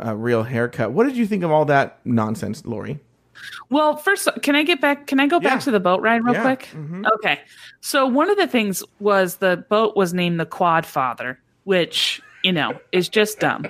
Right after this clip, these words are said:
Speaker 1: <laughs>
Speaker 2: Uh, <laughs> and secondly,
Speaker 1: By the way, the guy that also ran the Quad Father was, like, the straightest g-, he could play Gaston, you know,
Speaker 2: Yes.
Speaker 1: in, in Disneyland.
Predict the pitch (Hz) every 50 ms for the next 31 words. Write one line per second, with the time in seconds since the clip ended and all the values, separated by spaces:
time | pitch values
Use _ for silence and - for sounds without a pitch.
0 | - _ - 170 - - _ _ - - - - - - - - - - _ -
1 | 202 202 196 190 185 180 - - - - - - - - - 285 - - 220 -
2 | 277 247 - - - - 370 - - - - 233 214 208 180 175 185 196 - -
3 | - 233 240 247 233 220 202 190 185 151 143 175 190 226 254 240 233 202 - 147
4 | 170 190 180 - 196 160 151 - _ _ _ _ - - - - 131 160 151 139
5 | 143 156 180 196 214 208 185 156 - - 147 131 123 120 - - 123 127 117 123
6 | 120 120 - - - - - - - _ - 143 151 151 143 143 143 127 139 143
7 | 131 - - - 160 156 170 180 190 190 190 185 160 151 - 170 160 240 269 254
8 | - 247 - 269 240 233 175 170 175 160 143 - - - 165 165 170 151 131 104
9 | 82 - - - _ _ _ _ _ - 131 151 147 143 139 139 175 233 208 151
10 | 135 127 - 151 147 147 147 143 139 127 117 175 180 170 170 170 156 143 131 131
11 | 123 120 120